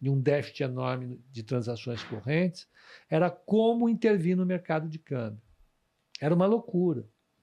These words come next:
É, e tinha uma estratégia que era pragmática, era diária, né? Ah, o Banco Central, ele tinha que fazer política monetária pra garantir pros bancos que o diferencial de juro,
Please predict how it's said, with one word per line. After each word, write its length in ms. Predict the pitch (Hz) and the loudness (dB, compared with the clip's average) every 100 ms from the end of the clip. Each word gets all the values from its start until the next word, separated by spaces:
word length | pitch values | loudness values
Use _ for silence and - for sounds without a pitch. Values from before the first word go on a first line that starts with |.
| _ | _
É, 220 | 139 156 151 | -8 -6 -8
e 80 | 135 | -12
tinha 180 | - 180 | -4 -2
uma 80 | |
estratégia 640 | 175 202 175 - 180 185 220 | 0 0 0 2 2 2 0
que 120 | 214 | 0
era 180 | 220 247 | -2 -2
pragmática, 840 | - 208 240 262 196 214 220 - | -2 0 0 0 2 2 -2 -6
era 120 | 127 | -4
diária, 640 | 143 208 208 165 165 135 - _ _ _ - | -2 2 4 4 4 0 -6 _ _ _ -16
né? 340 | 107 110 139 160 _ - - _ - | -8 -4 -4 -6 _ -20 -20 _ -8
Ah, 460 | 123 120 117 117 120 | -4 -2 0 -2 -2
o 120 | 123 | -2
Banco 240 | 117 117 | -2 -4
Central, 440 | - 151 135 135 165 | -2 -2 0 0 0
ele 100 | 190 | -2
tinha 200 | - 160 | -2 -2
que 80 | - | 0
fazer 240 | 135 151 | 0 0
política 460 | 143 139 135 - 139 | 0 -2 -2 -2 0
monetária 480 | 135 131 135 127 | 0 0 0 0
pra 140 | 131 139 | 0 0
garantir 460 | 147 147 135 135 | 2 2 0 -4
pros 280 | 123 131 117 | -6 -8 -8
bancos 720 | 123 185 208 185 - - - _ _ _ - - - - _ _ | 0 2 4 0 -4 -16 -20 _ _ _ -20 -20 -20 -20 _ _
que 80 | 160 | 0
o 20 | |
diferencial 720 | 165 175 170 156 - 156 147 | 2 4 4 2 2 2 2
de 140 | 147 139 | 0 -2
juro, 500 | 127 143 143 139 | -2 -2 -2 -6